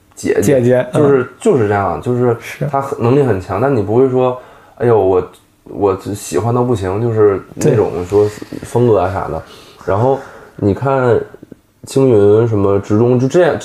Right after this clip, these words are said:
Speaker 1: 这样的，或者陈明，就是我就能力都非常强，但还没到一个，我很难，就，就你问我有啥偶像，
Speaker 2: 嗯。
Speaker 1: 我就一个，我就林宥嘉，我特别喜欢。
Speaker 2: 为啥？哎，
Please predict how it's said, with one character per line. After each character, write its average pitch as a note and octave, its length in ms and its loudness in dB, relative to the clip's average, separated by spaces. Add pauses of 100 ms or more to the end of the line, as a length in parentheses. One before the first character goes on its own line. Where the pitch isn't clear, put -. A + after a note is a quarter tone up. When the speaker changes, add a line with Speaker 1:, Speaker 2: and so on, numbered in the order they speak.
(140)
Speaker 1:
这 D#3 120 0
样 C#3 160 2
的， G#2 220 2
或 - 140 -2
者 A#2 60 0
陈 A2+ 140 -2
明， G#2 360 2 (360)
就 C#3+ 120 2
是 A2 160 -2
我 G#2 220 0 (260)
就 A#2+ 140 -2 (120)
能 A2 220 0
力 C3+ 80 2
都 C3+ 80 2
非 C3 160 0
常 G#2 140 -2
强， F2 340 -12
但 B2+ 160 0
还 C3 60 0
没 A2 180 0
到 A#2+ 240 2
一 G#2+ 160 2
个， G#2 220 0 (320)
我 B2+ 140 2
很 G#2 220 -2
难， E2+ 140 -6 (140)
就， D3+ 160 -2
就 D#3 140 0
你 C3+ 120 2
问 D#3+ 140 4
我 E3+ 80 4
有 D3 100 4
啥 A#2 120 -2
偶 F#3+ 240 -2
像， - 280 -2 (180)
Speaker 2:
嗯。 D3 160 4
Speaker 1:
我 G2 100 2
就 A#2 100 4
一 B2 160 2
个， C#3+ 300 2
我 F#2+ 100 -2
就 A#2+ 140 0
林 G#2+ 200 0
宥 B2+ 100 2
嘉， G#2+ 280 -2 (240)
我 G2 100 -4
特 A2 120 -2
别 A#2+ 100 2
喜 G2 140 -4
欢。 - 120 -2
Speaker 2:
为 E4+ 160 6
啥？ - 180 0
哎， F3+ 220 2